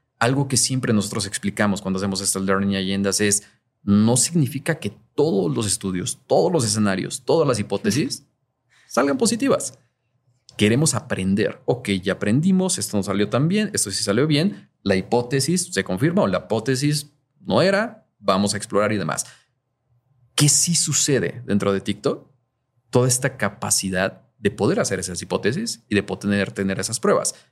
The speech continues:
Ventajas que, y desventajas que tenemos. A veces no hay histórico. Entonces es muy fácil cuando activas TikTok saber qué pasa.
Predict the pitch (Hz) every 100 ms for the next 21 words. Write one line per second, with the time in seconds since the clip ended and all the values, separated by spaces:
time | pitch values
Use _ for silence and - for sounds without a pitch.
0 | _ _ _ _ - 127 120 - 143 -
1 | 165 180 - - - _ _ - 104 -
2 | 107 - _ 127 110 101 104 113 107 131
3 | 220 240 - - - _ _ _ _ _
4 | _ _ _ 98 104 117 117 110 101 -
5 | 131 - - - _ _ _ 110 107 113
6 | 139 143 139 127 104 95 95 - - 202
7 | 180 - - - - - _ _ _ -
8 | - _ _ _ _ - - 101 123 151
9 | - 87 - -